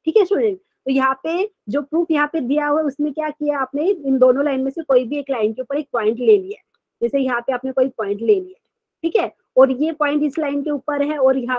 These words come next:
पे आपको इन दोनों का distance निकालना है, मतलब perpendicular distance बोल सकते हैं, यहाँ पे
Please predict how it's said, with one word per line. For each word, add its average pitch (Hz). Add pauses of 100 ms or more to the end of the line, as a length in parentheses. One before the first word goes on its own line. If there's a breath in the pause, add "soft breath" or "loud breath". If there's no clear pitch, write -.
(120)
पे 294
आपको 302
इन 269
दोनों 262
का 294
distance 302
निकालना 269
है, 277
मतलब 277
perpendicular 277
distance 277
बोल 269
सकते 269
हैं, 269
यहाँ 254
पे 269